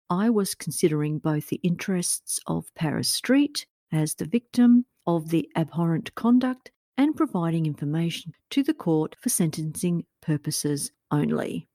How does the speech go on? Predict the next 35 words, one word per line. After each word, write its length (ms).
And 160
here 300
is 140
what 220
Paris's 560
lawyer, 640
Judy 360
Corton, 600
had 240
to 80
say 500
about 260
what 200
happened 520
during 380
the 100
court 460
proceedings. 800
She 220
said, 300
quote, 380
It 220
is 240
quite 440
extraordinary 880
that 120
a 80
headmaster 880
and 380
the 100
Dean 280
of 80
Sport 560
in 160
particular 720